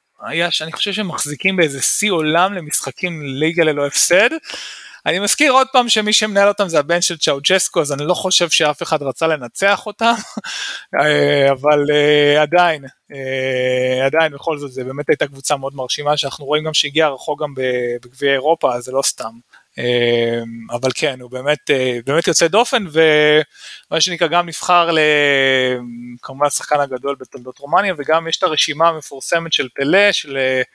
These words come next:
אה, מאה עשרים וחמש השחקנים הגדולים בתבל, ואג'י נכלל שם כמובן, ב-, ברשימה הזאת. אה, וגם יש את ה-, וש-, ו-,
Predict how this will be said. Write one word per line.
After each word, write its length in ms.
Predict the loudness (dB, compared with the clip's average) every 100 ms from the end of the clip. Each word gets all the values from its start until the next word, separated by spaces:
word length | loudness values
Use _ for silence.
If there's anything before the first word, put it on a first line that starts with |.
| -20 -20 _ -2
אה, 260 | 0 0 -2
מאה 180 | -2 0
עשרים 360 | 0 -2 -6 -4
וחמש 420 | -4 -2 0 0
השחקנים 560 | -2 -4 -2 0 0 -2
הגדולים 360 | -6 -4 -4
בתבל, 540 | -4 -6 -2 2 2 0 -8 _ _ _ -8
ואג'י 680 | -2 2 4 4 4 0 -6
נכלל 380 | -6 0 0 0
שם 180 | -6
כמובן, 500 | -8 -10 -2 2 2 0 -10 _ -20 _
ב-, 300 | -6 -2 -2
ברשימה 540 | -2 -2 -2 -2 2 2
הזאת. 420 | 2 -2 -2 -10 -18 -20 -20 _ -12 -4
אה, 760 | 0 0 2 2 4 2 0 -4 -12 -16 _ -10 -10 -10 -20 -4
וגם 420 | 0 2 2 0
יש 140 | -4 0
את 60 |
ה-, 260 | 2 2 0 -2
וש-, 300 | 0 2 0 2
ו-, 220 | 4